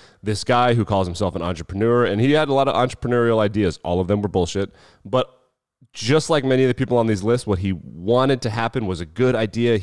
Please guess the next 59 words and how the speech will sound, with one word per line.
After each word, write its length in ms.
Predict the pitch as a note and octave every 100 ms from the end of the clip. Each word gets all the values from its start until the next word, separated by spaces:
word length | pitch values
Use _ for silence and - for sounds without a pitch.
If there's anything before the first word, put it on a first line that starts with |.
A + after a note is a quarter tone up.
| -
but 100 | F2+
he 80 | F#2+
just 180 | G2
made 160 | F#2+ A2
it 80 | G#2
look 160 | G2
like 140 | G2+ F#2
he 80 | E2+
could 100 | E2+
do 140 | G2
it, 60 | F2
but 100 | E2
he 40 |
couldn't. 300 | - C2+ -
This 160 | G2 A#2
is 80 |
what 120 | A#2 A#2+
he 60 |
did. 180 | G2 C#2 - - - - _
He 160 | - A2
wanted 340 | G#2 B2 C#3
to 200 | - A#2
be, 560 | E2+ G2+ G2 F#2 F2 D#2+ _ _ _ _ -
uh, 220 | F2 D#2+
an 60 | E2
entrepreneur 540 | G#2 A2+ B2+ A2+ A2
in 80 | G2
New 100 | G2+
York 220 | G#2+ G#2
City, 260 | - E2 D#2+ A2+ _
so 180 | - G2+
he 100 | F#2
created 520 | F2+ - G2+ A2 A#2
this 200 | G2+ F#2+
idea 460 | F#2 D#2+ F2+ F2 D#2+
of 440 | - E2+ D#2 D2 -
a 80 | D#2+
fire, 640 | - - - E2 A#1 G1+ -
right? 180 | E2+ E2+
The 100 | F2+
Fire 420 | - - G#2 A2+
Company. 340 | A2+ F#2 D#2 C#2+
On 160 | C#2+
one 220 | E2 B2+
hand, 260 | C#3 C3 B2
there 120 | F#2+
would 100 | F2
be 100 | D2+
an 80 | E2 -
app 300 | F#2+ A#2+ -
that 100 | F2+
would 100 | E2+
match 300 | F#2 F2 -
influencers 680 | A2 G#2 A2 G#2+ G#2 F#2
with 200 | D#2 D#2
brands, 420 | - G2+ A2+ C#3 F2+
which 140 | E2
is 80 | D2+
brilliant. 680 | B1 F2+ F#2+ D#2+ A#1+ -